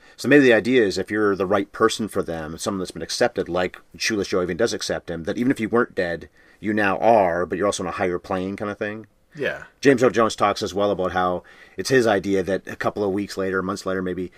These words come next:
Speaker 1: a little paper airplane gets thrown out of there with writing on it now, because that's his whole purpose for being there, is to reinvigorate himself with writing. And also, I guess that would be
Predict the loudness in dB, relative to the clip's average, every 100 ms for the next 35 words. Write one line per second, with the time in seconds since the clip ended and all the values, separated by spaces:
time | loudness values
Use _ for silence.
0 | -8 -4 -2 0 2 2 2 0 -6 -6
1 | -4 -2 -2 -2 -4 -2 -2 4 4 4
2 | 0 -6 -8 -8 -6 -6 -2 -2 -2 -4
3 | -2 -2 -2 -4 -4 -6 -4 -4 -4 -8
4 | -8 -10 -10 -8 -6 -4 -2 -2 -2 -4
5 | -8 -8 0 2 2 2 4 4 4 4
6 | 2 0 -2 -2 -6 -8